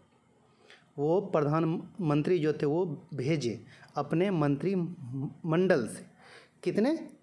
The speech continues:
तीन सदस्य। तो इसका आंसर कितना हो जाएगा? ऑप्शन नंबर सी, तीन इसका हो जाएगा आंसर। ओके, आइए अब हम लोग आगे देखें। चलिए,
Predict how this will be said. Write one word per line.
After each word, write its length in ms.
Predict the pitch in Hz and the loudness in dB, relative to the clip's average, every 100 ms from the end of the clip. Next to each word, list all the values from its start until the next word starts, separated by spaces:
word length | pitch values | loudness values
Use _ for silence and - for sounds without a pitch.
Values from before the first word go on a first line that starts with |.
| _ - | _ -6
तीन 300 | 165 220 220 | -2 -2 -2
सदस्य। 500 | - 127 117 117 - | -4 -6 -6 -8 -10
तो 60 | 131 | -12
इसका 240 | - 143 | -6 -4
आंसर 180 | 143 185 | -2 -2
कितना 220 | 190 190 | 0 0
हो 80 | 185 | 2
जाएगा? 320 | 190 202 269 - - - - _ _ - | 2 0 -2 -8 -20 -20 -20 _ _ -8
ऑप्शन 280 | 147 143 151 | -6 -2 0
नंबर 240 | 143 139 | 2 0
सी, 500 | 123 - 226 269 - - _ _ _ _ _ _ _ | -2 -4 -6 -6 -12 -20 _ _ _ _ _ _ _
तीन 180 | 165 165 | -2 0
इसका 240 | 151 156 135 | 0 -2 -2
हो 120 | 127 | -2
जाएगा 300 | 131 143 214 - _ 127 | -2 -2 -6 -12 _ -12
आंसर। 380 | 110 - - 170 | -12 -14 -8 -8
ओके, 140 | - | -8
आइए 880 | - _ _ - - - _ - 120 135 | -18 _ _ -20 -20 -20 _ -16 -12 -4
अब 60 | |
हम 140 | 139 151 | 0 0
लोग 300 | 190 208 - - | 0 -4 -14 -10
आगे 300 | 135 139 165 | -4 -2 0
देखें। 320 | 135 120 - - - _ _ _ _ _ _ _ _ _ _ _ - _ _ _ _ _ - - - _ _ _ _ _ _ _ _ _ _ _ - | -2 -4 -6 -14 -18 _ _ _ _ _ _ _ _ _ _ _ -20 _ _ _ _ _ -20 -20 -20 _ _ _ _ _ _ _ _ _ _ _ -14
चलिए, 300 | - - | -12 -12